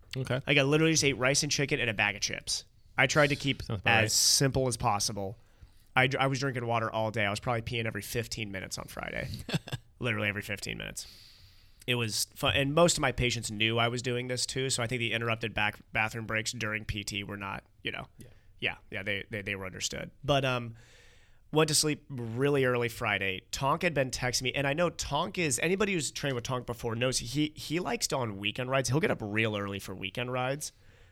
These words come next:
Speaker 2: start pretty early. Uh, he's even been known to ride from home out of Portland. He lives close to, uh, well, did live close to O H S U.
Speaker 3: Yeah.
Speaker 2: And, um, he would, you know, ride out from there, but start pretty darn early sometimes for
Speaker 1: And
Speaker 2: rides, like,
Speaker 1: that's,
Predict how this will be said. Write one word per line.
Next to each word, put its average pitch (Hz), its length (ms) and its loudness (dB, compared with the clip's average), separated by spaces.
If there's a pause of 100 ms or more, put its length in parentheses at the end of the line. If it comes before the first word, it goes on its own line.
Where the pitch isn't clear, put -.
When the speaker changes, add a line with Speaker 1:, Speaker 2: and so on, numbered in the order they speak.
Speaker 2:
start 147 380 4
pretty 143 280 4
early. 135 460 2
Uh, 131 80 2
he's 147 240 4
even 139 200 2
been 123 160 0
known 123 160 0
to 113 80 -4
ride 110 340 2
from 107 180 -6
home 110 340 -2
out 120 160 2
of 123 140 -8
Portland. 135 400 -2
He 135 120 0
lives 123 160 0
close 120 240 2
to, 101 300 -2
uh, 123 120 -2
well, 117 160 -4
did 123 260 0
live 110 180 -4
close 110 260 -6
to 110 100 -4
O 110 100 -2
H 110 160 -4
S 107 220 0
U. 101 380 -4
Speaker 3:
Yeah. 92 160 -4 (540)
Speaker 2:
And, 123 220 2
um, 113 180 0
he 131 220 -2
would, 107 360 -2 (580)
you 147 100 0
know, 110 120 2
ride 131 280 2
out 123 160 2
from 123 120 -6
there, 123 120 0
but 101 140 -6
start - 360 2
pretty 190 240 2
darn 104 220 0
early 107 220 -2
sometimes 101 340 -6
for - 60 -6
Speaker 1:
And 107 80 -4
Speaker 2:
rides, 101 100 -2
like, 104 140 0
Speaker 1:
that's, - 80 -20